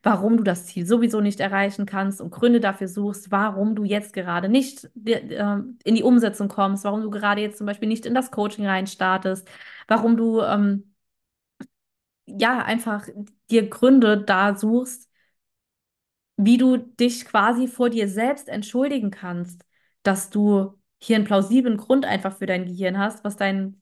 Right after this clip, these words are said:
Gehirn in dem Sinne reguliert, so, "Hey, ja, das ist ein plausibler Grund.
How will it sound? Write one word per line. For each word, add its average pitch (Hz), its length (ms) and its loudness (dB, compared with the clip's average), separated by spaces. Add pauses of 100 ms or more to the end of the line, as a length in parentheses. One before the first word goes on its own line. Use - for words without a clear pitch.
(120)
Gehirn 220 320 2
in 220 100 2
dem 220 160 0
Sinne 214 200 -2
reguliert, 226 440 -2
so, 190 160 -4
"Hey, 240 160 -4
ja, 247 100 -2
das 240 180 -8
ist - 80 -12
ein 208 60 -6
plausibler 208 460 -2
Grund. 262 360 -4